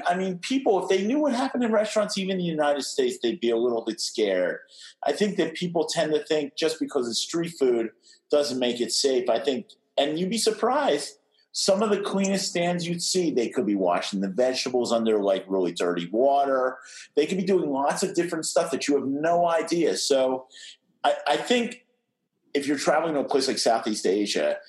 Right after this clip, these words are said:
you have to give yourself time sometimes to acclimate to just the different conditions. It really helps. I think that's the hardest part about travel. If, in, if you're traveling short term, is you don't have a lot of time for your stomach to get used to the, the given pathogens in a,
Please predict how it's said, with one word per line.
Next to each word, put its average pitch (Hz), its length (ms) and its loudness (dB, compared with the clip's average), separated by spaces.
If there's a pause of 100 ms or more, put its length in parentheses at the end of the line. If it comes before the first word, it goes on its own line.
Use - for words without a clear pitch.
(200)
you 139 140 0
have 170 120 0
to 233 60 2
give 185 240 -2
yourself 185 420 0
time 170 220 0
sometimes 127 380 -4
to - 180 -2
acclimate 120 520 0
to 135 240 -4
just 165 240 -6
the 175 60 -6
different 143 420 -2
conditions. 110 680 -2
It 80 120 -6
really 101 260 0
helps. 95 460 0
I 117 100 0
think 139 140 -2
that's 135 200 0
the 120 60 0
hardest 123 460 0
part 92 360 0 (400)
about 107 280 2
travel. 95 640 0 (420)
If, 95 180 -4
in, 98 340 -4 (160)
if 95 140 -6
you're 117 80 -4
traveling 113 420 0
short 104 320 -2
term, 123 240 0
is 87 160 -4
you 98 80 0
don't 101 120 0
have 110 100 0
a 98 60 2
lot 95 180 2
of 92 80 -6 (100)
time 107 240 0
for 95 120 -6
your 90 100 -2
stomach 95 380 -4
to 98 120 -4
get - 160 -4
used 101 320 -4
to 95 100 0
the, 82 280 0 (440)
the 92 220 0
given 98 480 -2
pathogens 92 640 -2
in 90 100 -4
a, 76 180 -4